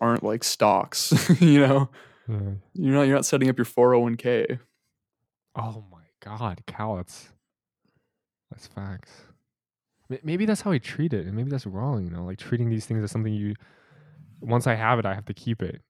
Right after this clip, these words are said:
Speaker 2: you know, and keep it growing. I mean, I, I certainly feel like this is, this is our relationship, you know? I definitely see this as, as a very long-term thing.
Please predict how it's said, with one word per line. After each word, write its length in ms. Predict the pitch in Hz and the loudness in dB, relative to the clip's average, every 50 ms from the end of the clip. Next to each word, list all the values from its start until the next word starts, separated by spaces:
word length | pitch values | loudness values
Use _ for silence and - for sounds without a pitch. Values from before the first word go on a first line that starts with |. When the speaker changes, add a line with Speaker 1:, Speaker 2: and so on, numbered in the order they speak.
| _ - | _ -6
Speaker 2:
you 80 | 107 98 | -4 -4
know, 80 | 95 92 | -2 -4
and 80 | 98 | -4
keep 180 | - - - - | -6 -8 -10 -10
it 60 | 95 | -8
growing. 520 | - 104 104 110 107 95 90 87 101 104 - _ _ _ _ _ _ _ _ _ _ _ _ _ _ _ _ _ _ _ _ _ _ _ _ _ _ _ _ _ - | -6 -4 -4 -4 -4 -4 -6 -8 -10 -12 -12 _ _ _ _ _ _ _ _ _ _ _ _ _ _ _ _ _ _ _ _ _ _ _ _ _ _ _ _ _ 2
I 60 | 139 | 4
mean, 100 | 143 143 139 | 4 6 6
I, 160 | 127 151 165 - | 4 2 2 2
I 60 | 151 | 0
certainly 240 | 143 - 214 233 180 | 2 4 4 2 2
feel 160 | - - 151 | 2 2 2
like 140 | 131 110 98 | 2 2 0
this 180 | 110 120 117 - | 0 -2 -2 -2
is, 100 | 117 110 - | -6 -6 -6
this 140 | 117 110 | -6 -6
is 80 | 107 98 | -4 -4
our 180 | 85 95 113 104 | -4 -2 -2 -2
relationship, 500 | 90 82 73 82 - 98 101 - - 98 | -4 -6 -8 -12 -14 -16 -16 -16 -14 -12
you 60 | 92 | -10
know? 80 | 90 87 | -8 -6
I 100 | 92 101 | -4 0
definitely 300 | 107 120 123 117 113 98 | 0 0 0 0 -2 -6
see 180 | - - 107 | -4 -4 -4
this 320 | 98 95 87 - - - - _ _ _ _ _ _ _ _ _ _ _ _ _ _ _ _ _ - | -2 -2 -4 -6 -6 -12 -20 _ _ _ _ _ _ _ _ _ _ _ _ _ _ _ _ _ -16
as, 540 | 101 90 87 85 90 98 - - - - - - - - - - - - _ _ _ _ _ _ - | -14 -12 -12 -12 -12 -14 -16 -20 -20 -18 -18 -18 -18 -18 -20 -20 -20 -20 _ _ _ _ _ _ -14
as 140 | 151 107 - | -14 -12 -12
a 40 | 101 | -6
very 240 | - 110 139 160 143 | -2 2 2 2 2
long-term 440 | 113 92 90 85 - - 92 87 - | 0 -4 -6 -8 -10 -12 -12 -12 -12
thing. 320 | - - - - - - | -14 -16 -16 -16 -18 -20